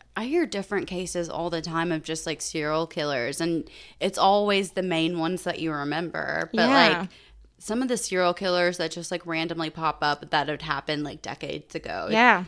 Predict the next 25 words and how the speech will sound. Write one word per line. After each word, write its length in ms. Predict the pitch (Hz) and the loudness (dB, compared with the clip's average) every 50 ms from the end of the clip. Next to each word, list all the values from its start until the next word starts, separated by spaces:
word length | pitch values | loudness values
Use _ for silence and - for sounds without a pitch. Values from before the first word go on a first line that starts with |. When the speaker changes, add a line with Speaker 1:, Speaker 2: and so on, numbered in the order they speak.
| - - | -4 -4
Speaker 1:
they 140 | 190 202 220 | -2 -2 0
did 300 | 220 226 226 185 165 151 | 0 -2 -2 -4 -6 -8
m-, 400 | 165 175 180 180 180 170 151 165 | -6 -6 -4 -4 -4 -6 -6 -2
worse 440 | 160 160 190 254 302 311 294 - - - | 2 4 4 6 6 4 2 0 -6 -12
things. 440 | - - 190 180 147 - - 190 | -6 -2 -2 0 0 -2 0 4
Speaker 2:
Yeah. 320 | 208 226 247 294 285 226 220 190 180 - - - | 8 10 12 12 12 12 10 8 2 -4 0 8
This, 200 | - 254 330 - | 10 10 10 10
honestly, 560 | - - 214 196 208 254 277 - 320 330 330 311 | 8 8 8 8 8 8 6 6 8 8 8 10
like, 260 | 269 220 190 - - - - - - - - _ _ _ | 10 8 6 6 0 -16 -20 -20 -20 -20 -20 _ _ _
I, 180 | - 226 262 - - _ _ _ - 220 | 6 6 6 6 4 _ _ _ -8 -2
do 140 | 190 226 247 | 2 4 6
you 60 | 254 | 6
know 120 | 254 254 254 | 6 6 6
much 160 | 262 240 - | 6 4 4
about 160 | - 247 240 | 2 0 2
this 120 | - 240 - | 0 -2 -4
case? 280 | - 254 233 - - - - | -4 -6 -6 -8 -12 -14 -10
Speaker 1:
No, 380 | - 180 185 180 190 214 190 175 | -6 -2 0 2 4 6 6 6
I 120 | 165 175 | 6 4
know 120 | 180 185 175 | 4 2 0
Speaker 2:
Okay. 80 | 165 | 0
Speaker 1:
nothing 280 | 165 160 196 - 247 208 | 0 -2 -2 -4 -4 -6
about 220 | - - 123 - - | -6 -6 -8 -10 -12
this 140 | - - - | -14 -14 -10
case. 280 | - 170 - 185 180 | -6 -4 -2 -2 -2